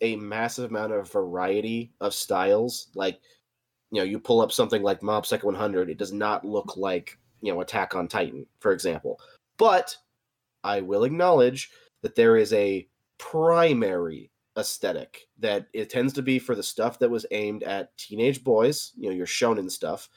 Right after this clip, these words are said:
And there's a primary secondary aesthetic, which is shoujo, which is aimed at teenage girls. But those, like, those two primary aesthetics, you, you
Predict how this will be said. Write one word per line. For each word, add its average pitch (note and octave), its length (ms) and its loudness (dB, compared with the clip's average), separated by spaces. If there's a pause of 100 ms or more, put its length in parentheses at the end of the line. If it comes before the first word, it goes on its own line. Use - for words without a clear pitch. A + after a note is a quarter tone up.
(320)
And B2 220 4
there's A#2 180 6
a G#2+ 40 0
primary G#2+ 440 0
secondary A#2+ 420 2
aesthetic, F#2+ 360 -4
which F2 140 -8
is F2 80 -8
shoujo, F#2 1300 -2 (440)
which - 80 -18
is F2 100 -10
aimed F2+ 180 -2
at E2+ 140 -4
teenage F2+ 300 -6
girls. F2+ 420 0 (300)
But F2+ 100 -4
those, C3 160 4
like, B2 240 2 (340)
those A2 140 0
two D#3+ 220 -4
primary C#3 460 4
aesthetics, D3 600 0
you, A#2+ 180 -4 (120)
you A#2 460 -4